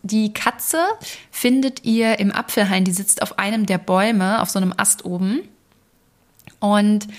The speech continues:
um die Katze zu bekommen, äh, braucht ihr auch wieder achtzig Sommermarken, dreihundert Goldstücke und diesmal dann ein, ein Futterteil und die winzige Westernweste. Und die findet ihr, da hab ich jetzt nicht die genauen Koordinaten, aber ihr müsst quasi,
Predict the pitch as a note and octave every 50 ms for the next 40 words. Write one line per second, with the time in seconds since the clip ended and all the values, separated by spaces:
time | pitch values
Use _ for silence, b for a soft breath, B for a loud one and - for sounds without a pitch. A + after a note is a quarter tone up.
0 | B B B B B B - G3+ G3 G3+ G3+ - - B3 B3+ - - D4+ C#4+ -
1 | C#4 C#4 D4 - - - B3+ C4 C#4 C#4 D4+ D#4+ F#4 B B B B B B B
2 | - - G#3+ G#3+ G#3+ G#3+ G#3 G#3+ G#3+ G3+ G3+ G3 F3+ G3+ G#3 G#3 G#3 - - -
3 | - - A3 - - G3 G3 F#3 - - F#3+ F#3 - - - F#3+ F3+ - B3+ C4+
4 | C4+ C4 B3+ B3+ B3 B3 B3 B3 A#3+ A#3 A3+ - F#3+ F#3+ F#3+ F#3 F3+ F3+ F3+ -
5 | - G3+ G#3+ A3+ - - - A#3 A3+ A3+ - A3+ - - G3 F3+ - G3+ G#3 G3+
6 | - G3+ G3 G3 F3+ F#3 F#3 F3+ F3+ - - F3+ F3+ F3+ F3 F3 F3 - _ _
7 | _ _ _ - - F#3 E3+ - - B3 - - D#4 D#4 D#4 - - D#4 D4+ D4+
8 | D4+ D#4 D#4+ E4+ E4 B B B B B B B - A#3 B3 C4 B3+ - - A3
9 | A3 F#3 G#3+ B3 C4+ - - A#3 G#3 G#3+ F#3+ G#3 A3 - - E3+ E3+ E3+ E3 E3+
10 | - - - - - F#3 F#3+ A#3 C#4 D#4+ D#4 B B B B B B B B B
11 | B - - G3+ G#3 G#3 G#3 G#3+ G#3 G#3 G#3+ A3 A#3+ - C#4+ C#4 C4+ C4 C4 -
12 | A#3 G3+ G3 G3 G3 F#3+ F3+ - F#3+ F3+ - - - F3+ F3+ F#3 F#3+ F3 - G3
13 | F3+ F3 F#3 F3 F#3 F#3 G3+ A#3 - A3+ G3 G3 G3 G#3+ G#3 - - - - G3
14 | F#3+ F#3 F#3+ F#3+ G3